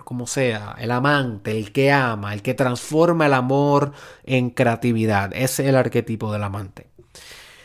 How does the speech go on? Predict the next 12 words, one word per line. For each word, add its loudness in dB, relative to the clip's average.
So 0
que 0
si -2
tú -4
quieres 2
ser 0
poeta, -2
artista, 0
músico, 0
nove-, -2
un, -14
escritor, 2